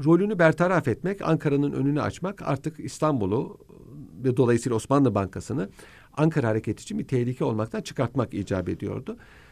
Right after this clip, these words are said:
E, Mustafa Kemal İş Bankası'nı kurarak bir kere büyük ölçüde Osmanlı Bankası'nın kozunu elinden aldı. Yani aslında sermayenin gücü İstanbul'dan Ankara'ya intikal ediyordu. Tabii bunun tamamen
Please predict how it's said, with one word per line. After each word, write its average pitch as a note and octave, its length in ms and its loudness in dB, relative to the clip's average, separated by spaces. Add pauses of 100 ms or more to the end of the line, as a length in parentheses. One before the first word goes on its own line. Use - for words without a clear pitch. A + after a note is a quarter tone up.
(180)
E, C#3 120 -2
Mustafa F3+ 300 -4
Kemal F#3+ 260 -2
İş E3 160 -6
Bankası'nı E3+ 420 -2
kurarak F3+ 420 -4
bir C3+ 60 -10
kere F#3 280 -2
büyük E3+ 200 0
ölçüde D3 400 -2 (140)
Osmanlı D3 380 -2
Bankası'nın C3 380 -4
kozunu C#3 360 0
elinden G2 360 -2
aldı. F#2 360 -8
Yani C3 320 0
aslında B2+ 480 -4
sermayenin G#2 680 0
gücü G2+ 360 -4 (280)
İstanbul'dan A2+ 600 -2
Ankara'ya F#2+ 520 -2 (340)
intikal A2+ 440 -2
ediyordu. G2 460 -4 (280)
Tabii D#3+ 240 0
bunun F3 300 2
tamamen E3 480 2